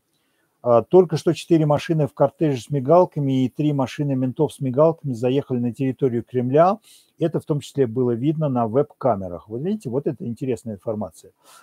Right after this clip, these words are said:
Вот, если это информация. Но проверять, конечно, всё надо, да, всё, э, пытаемся вам верить. Он умер, это реально. Да, окей. Ярославка на въезд долго была перекрыта. Пустили движение недавно.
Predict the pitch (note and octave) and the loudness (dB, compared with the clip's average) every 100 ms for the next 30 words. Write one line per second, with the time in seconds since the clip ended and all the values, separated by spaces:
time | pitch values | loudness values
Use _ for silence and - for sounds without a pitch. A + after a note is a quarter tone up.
0 | _ B2 G#2 - C3 - B2 - G#2+ C3+ | _ -4 -4 -2 -4 -2 -4 -4 -2 0
1 | B2+ G2 - G#2 C#3+ D#3 D#3 F#3 G#3+ - | 0 -2 -4 -6 -4 0 2 4 4 2
2 | C3 - - C3 B2 F2+ F2+ G#2+ C3 - | -2 -4 -6 -2 -2 -4 -6 0 0 -2
3 | - C3+ B2+ A2+ A2+ G2+ G2+ G2 F#2 _ | -2 -2 -2 -4 -6 -6 -12 -20 _ _
4 | _ - D3+ F#3+ F#3+ D3+ D#3 C#3 C3 A#2 | _ -4 4 4 4 0 0 0 0 0
5 | F3 G#3+ A2+ - _ _ _ _ _ C#3+ | 0 0 -6 -12 _ _ _ _ _ 0
6 | D3+ D#3+ D#3 C#3 C3 C3 B2+ A2 F#2 F2 | 2 2 2 0 0 -2 2 0 0 -6
7 | E2 - _ _ A2 G#2+ G2 F2+ A#2+ - | -14 -18 _ _ -12 -8 -8 -8 -12 -10
8 | G#2 E2+ _ _ _ _ _ _ _ - | -12 -12 _ _ _ _ _ _ _ 2
9 | C3+ C#3+ F#3+ F#3 - D3+ C3+ C3+ C3 A#2 | 2 4 4 2 2 -2 0 2 0 -2
10 | B2+ E3+ E3 - E3 D#3 C#3 C3 C3+ C#3 | 0 0 0 -2 -2 0 -2 0 0 0
11 | B2+ - G#2+ G2 - - A#2 - E3 A#2 | -6 -6 -8 -10 -12 -16 -14 -4 -4 -2
12 | A#2 G#2+ C#3+ C3+ A#2+ B2 G#2 F#2 E2+ F2 | -6 -4 -4 -4 -4 -4 -2 -4 -6 -16